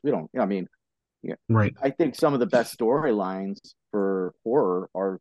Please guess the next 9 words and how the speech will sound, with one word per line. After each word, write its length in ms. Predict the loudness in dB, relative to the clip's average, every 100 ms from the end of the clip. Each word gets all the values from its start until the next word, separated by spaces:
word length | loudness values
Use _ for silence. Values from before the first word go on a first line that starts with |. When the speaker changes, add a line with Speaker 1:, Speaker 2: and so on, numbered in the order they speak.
| -4
Speaker 1:
things 240 | -2 0
that 140 | 0 0
are 80 | 0
unknown, 680 | 0 0 0 -2 -6 -10 -18 _ -8
you 140 | -4
know, 160 | -2 0
like, 200 | 0 -2 _ _ -2
what, 240 | 0 0 _ _ _
there 180 | -4 -4